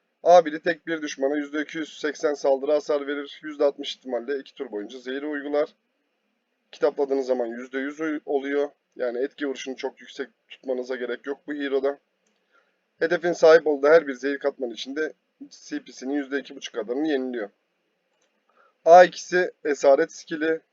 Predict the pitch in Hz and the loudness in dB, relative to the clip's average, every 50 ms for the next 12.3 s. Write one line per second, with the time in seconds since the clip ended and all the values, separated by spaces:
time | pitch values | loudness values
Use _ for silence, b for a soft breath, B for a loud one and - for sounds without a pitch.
0 | _ - 170 175 170 156 156 - 156 147 147 147 143 143 135 123 110 - 139 139 | _ -6 -6 -6 -4 -6 -4 -2 -2 0 0 2 2 2 2 0 0 -4 -12 -14
1 | 135 135 139 143 135 - - - 127 123 123 135 151 147 147 - 156 147 143 147 | -12 -6 -6 -6 -6 -4 -2 0 0 0 2 2 2 2 2 2 0 0 0 0
2 | 147 143 147 147 147 143 - 135 - - - - 143 131 135 135 131 127 117 - | -2 -4 -2 -2 -2 -2 -4 -6 -18 -16 -10 -10 -8 -4 -4 -4 -4 -4 -8 -10
3 | 120 123 123 120 127 131 127 127 123 123 131 123 117 117 117 113 101 98 _ _ | -8 -8 -8 -6 -4 -4 -4 -4 -4 -8 -10 -8 -8 -8 -8 -8 -10 -12 _ _
4 | _ _ _ - 143 147 156 151 147 143 139 143 139 139 139 139 135 131 - _ | _ _ _ -8 -6 -4 -2 -2 -4 -4 -6 -8 -6 -2 0 0 0 -2 -6 _
5 | _ _ _ _ _ _ _ _ _ _ _ _ _ _ _ _ _ - 127 127 | _ _ _ _ _ _ _ _ _ _ _ _ _ _ _ _ _ -8 -6 -4
6 | 127 123 120 117 - 131 127 120 127 131 127 127 127 123 127 127 127 127 127 123 | -4 -4 -8 -6 -6 -6 -6 -4 -6 -8 -10 -10 -10 -10 -8 -6 -6 -4 -4 -4
7 | 123 - - - 123 123 127 131 123 - - - - 123 117 - 120 104 95 92 | -6 -6 -10 -12 -10 -8 -8 -10 -10 -14 -16 -10 -8 -8 -6 -4 -4 -4 -4 -6
8 | 85 - _ _ _ 104 117 123 127 127 117 123 139 139 - - - _ _ _ | -10 -14 _ _ _ -12 -10 -6 -4 -4 -4 -4 -6 -8 -8 -14 -16 _ _ _
9 | _ _ _ _ _ _ _ - - - - - 147 160 160 143 135 143 156 160 | _ _ _ _ _ _ _ -20 -20 -8 2 8 8 10 10 8 6 2 4 4
10 | 165 160 151 - - 147 156 156 147 139 135 131 143 151 147 143 135 131 143 135 | 4 2 2 0 -2 0 0 0 0 -2 -6 -4 -2 -2 -2 -2 2 4 2 2
11 | - - 147 147 - - 143 135 135 131 135 143 139 139 - 143 139 139 135 135 | 2 0 -8 -6 -2 2 4 4 4 4 4 2 2 4 2 2 2 2 0 -2
12 | 123 127 135 147 131 | -2 -2 -4 -4 -4